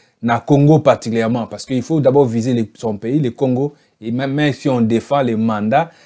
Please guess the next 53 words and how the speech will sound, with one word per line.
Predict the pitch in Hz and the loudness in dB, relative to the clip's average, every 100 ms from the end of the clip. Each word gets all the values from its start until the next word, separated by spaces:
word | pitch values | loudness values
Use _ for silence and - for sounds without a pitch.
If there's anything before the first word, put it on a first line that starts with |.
| _ - | _ -8
na | 110 | -2
niveau | 110 113 139 151 | 2 2 4 4
africain. | 151 - 123 95 - _ _ _ _ _ - _ _ | 2 0 -8 -10 -16 _ _ _ _ _ -20 _ _
Sur | - 262 | 2 6
le | 247 | 6
plan | 233 | 6
positif, | 190 165 156 202 220 _ _ _ _ _ | 4 4 4 0 -2 _ _ _ _ _
si | - 208 | 0 4
le | 175 | 6
Congo | 151 147 151 156 | 6 4 4 4
d'abord, | 120 120 147 | 4 4 4
nous | 147 | 2
pensons | 131 123 117 143 143 | 2 -2 -2 -4 -4
qu'ils | - 113 | -4 -4
allaient | 110 123 135 135 _ _ _ - | -2 -2 -2 -6 _ _ _ -4
victoire | 131 120 139 | -2 4 4
moro | 131 127 | 4 0
diplomatique, | 117 110 101 101 120 | 0 -4 -6 -6 -6
parce | 113 104 | -6 -2
que | 147 156 156 _ _ _ _ - | 0 0 -2 _ _ _ _ -18
dans | 123 147 139 135 131 | -16 -10 -2 0 4
deux | 139 185 131 | 6 6 6
ans, | 156 175 | 0 0
il | 151 | 0
était | 120 - | 0 -4
chef | 127 | -4
de | 110 | -4
l'État, | 104 101 151 190 139 | -4 0 2 4 2
il | 107 | 0
y | |
a | 101 | -2
deux | 123 123 | -4 -4
ans, | 143 | -4
c'est | 127 | -2
la | 104 | -2
troisième | 117 117 110 | -2 -4 -4
année | 107 | -6
maintenant, | 110 98 131 170 _ _ _ - | -6 -8 -10 -12 _ _ _ -8
à | 101 110 | -4 -4
se | - | -6
percer, | _ 156 131 - - 156 170 | _ 0 0 -4 -4 2 4
à | 110 | 2
se | - | -2
positionner, | 110 151 131 120 131 151 156 | -2 2 2 2 -2 -2 -2
qui, | 175 147 | 0 0
et | |
puis | - 131 | 0 -2
à | 110 | -2
qui | - 160 | -2 4
élu | 151 160 | 6 6
comme | 156 139 120 | 2 -2 -2
deuxième | 120 123 | -4 -6
vice-président, | 113 107 - 98 135 | -8 -10 -12 -8 -6